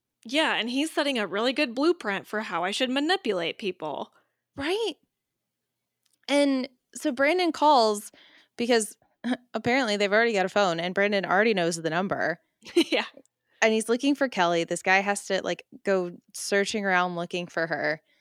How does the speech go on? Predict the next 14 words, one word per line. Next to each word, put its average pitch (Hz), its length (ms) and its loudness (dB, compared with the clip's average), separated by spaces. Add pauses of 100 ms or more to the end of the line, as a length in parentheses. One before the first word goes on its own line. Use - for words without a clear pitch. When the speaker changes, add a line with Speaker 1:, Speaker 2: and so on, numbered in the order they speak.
(580)
Speaker 2:
And 185 600 4 (280)
she's - 280 -4
like, 196 320 0
"Can 214 200 0
you 226 160 2
take 233 180 0
a 214 60 0
message?" 196 500 2
<laughs> - 40 -20
And 254 200 -4
then 302 180 2
Finley 233 460 2
just, 311 220 -2
like, 311 160 0